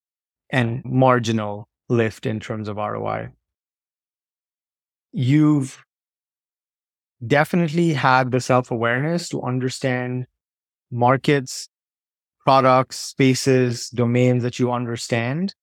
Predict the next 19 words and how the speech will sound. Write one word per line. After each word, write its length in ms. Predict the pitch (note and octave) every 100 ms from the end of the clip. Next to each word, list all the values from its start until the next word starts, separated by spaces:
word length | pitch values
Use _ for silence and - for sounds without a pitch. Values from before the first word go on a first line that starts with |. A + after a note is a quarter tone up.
| _ _ _ _ _ _ _ _
and 320 | C3 B2+ B2+ - _
hyper-focus 800 | - C#3+ C3+ C#3+ C#3 C3 C#3+ C3
on 160 | B2+
those. 500 | A#2 A#2 D3 G3+ - - _ _ _ _ _ _ _ _ -
And 160 | C3 A#2+
use 220 | C3+ B2+
that 260 | B2+ B2+
as 140 | C3 A#2+
an, 80 | A#2+
an 200 | A#2 C3
unfair 420 | C3+ C3 - A#2+
advantage. 640 | A2 G#2+ G#2+ G#2 A2+ A2 - _ _ _ -
You've 560 | A#2+ B2+ C3 B2+ B2+ _ _ _ _ _ _ _ _ _ _ -
been 180 | C3+ F3+
able 280 | E3 E3+ G3
to 60 |
s-, 300 | E3+ - - _
spot 720 | _ - - - C#3 C3 D3+ - - - _ _ _ _
problems 760 | - C#3 C3 B2+ A2 G#2+ -